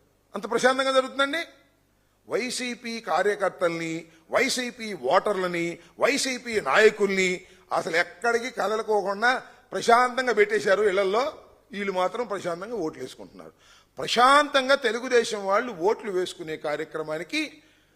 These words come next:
ప్రవీణ్ గారి నాయకత్వంలో, ఐపీఎస్ ప్రవీణ్ గారి నాయకత్వంలో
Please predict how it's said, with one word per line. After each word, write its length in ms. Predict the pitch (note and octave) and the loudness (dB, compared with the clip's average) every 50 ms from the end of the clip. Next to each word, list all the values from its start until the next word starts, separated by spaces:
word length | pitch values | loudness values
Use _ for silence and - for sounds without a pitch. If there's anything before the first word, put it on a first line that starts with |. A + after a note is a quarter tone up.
| _ _ _ _ _ - | _ _ _ _ _ 0
ప్రవీణ్ 340 | F#3 G#3+ B3+ D4 D4+ D4+ D4+ | 0 2 2 2 0 0 4
గారి 280 | C#4 C4+ C4 B3+ A#3 | 4 6 6 6 4
నాయకత్వంలో, 680 | G3+ F#3+ G3 A3 A3+ A3 A3+ A3+ - - G#3 G3+ G3 F#3 | 2 2 2 2 2 0 -2 -4 -4 -4 -6 2 4 4
ఐపీఎస్ 380 | F#3 G3+ - A3 G#3 G3+ G3+ - | 4 4 0 -2 -4 -4 -4 -4
ప్రవీణ్ 300 | E3+ F3+ F#3+ G3+ G3+ G3 | -6 -4 -4 -4 -4 -2
గారి 220 | F#3 F#3 F3+ E3+ | 0 0 0 2
నాయకత్వంలో 840 | D#3+ D#3 E3 F3+ F3 - G3 F#3+ - G3+ G#3 A3 B3+ D4 D4+ C4+ | 0 -2 -2 -2 0 0 0 0 0 -4 -2 2 4 4 4 4